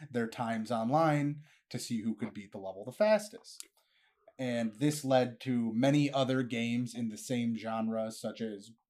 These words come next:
GoldenEye, double oh seven, or Perfect Dark, to fit into this mold of speedrunning games, which is where most of the,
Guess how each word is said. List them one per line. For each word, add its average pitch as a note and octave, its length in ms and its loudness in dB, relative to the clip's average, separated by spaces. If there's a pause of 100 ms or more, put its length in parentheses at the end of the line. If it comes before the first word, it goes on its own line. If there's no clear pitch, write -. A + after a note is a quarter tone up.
(280)
GoldenEye, A#2+ 600 0
double A#2 300 0
oh A2+ 80 0
seven, A2+ 420 0
or A2 160 -8
Perfect D3+ 460 0
Dark, A2 300 0 (420)
to C#3 120 -2
fit D3+ 420 0
into C3+ 580 0
this C#3 460 -2 (200)
mold A#2+ 560 0
of G#2 160 -12 (120)
speedrunning D3+ 880 0
games, E3+ 560 -4 (400)
which A#2 380 -4
is A#2 440 -4 (280)
where D3 540 6
most B2+ 880 2
of A#2+ 240 -6
the, G#2+ 400 -6